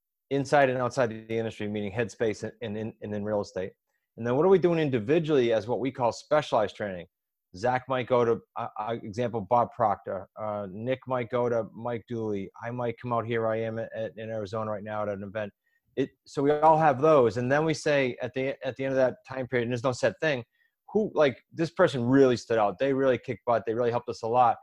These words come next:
Let's bring them to our community now. So the difference is with us, we don't bring someone to our community that we didn't already work with, which is pretty intense. Like, we,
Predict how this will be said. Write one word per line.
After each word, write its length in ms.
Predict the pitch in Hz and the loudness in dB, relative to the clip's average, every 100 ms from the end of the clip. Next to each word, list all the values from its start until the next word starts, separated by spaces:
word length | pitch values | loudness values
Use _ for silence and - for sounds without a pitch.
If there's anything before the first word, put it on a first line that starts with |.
| _ _ | _ _
Let's 180 | 139 139 | -2 -2
bring 340 | 107 151 151 | 2 4 4
them 140 | 139 131 | 0 0
to 100 | 131 | 2
our 120 | 117 | 2
community 400 | - 120 113 104 | 0 -4 -4 -4
now. 180 | 90 85 _ _ _ _ _ _ | -6 -12 _ _ _ _ _ _
So 260 | - 123 120 | -2 -2 -2
the 80 | 127 | -6
difference 440 | 113 143 147 127 | -2 -2 -2 -2
is 140 | 135 113 | -2 0
with 100 | 123 | 2
us, 180 | 123 120 | 2 0
we 60 | |
don't 480 | 98 135 135 147 104 | -2 2 4 2 -4
bring 280 | 127 135 127 | -2 -2 -2
someone 240 | 131 123 | -6 -4
to 80 | 120 | -2
our 80 | 113 | -2
community 500 | - 120 127 139 127 _ _ - | -2 -6 -6 -6 -10 _ _ -6
that 140 | 113 | -6
we 240 | 98 127 160 | -2 0 2
didn't 240 | 151 127 | 2 0
already 320 | 113 135 127 | 0 0 0
work 280 | 92 120 156 101 | 0 0 0 -4
with, 140 | 80 | -10
which 200 | 101 113 | -12 -12
is 100 | 107 | -14
pretty 240 | - 127 | -8 -6
intense. 320 | 113 - 127 107 | -6 -6 -6 -4
Like, 100 | 123 | -2
we, 200 | 139 | -4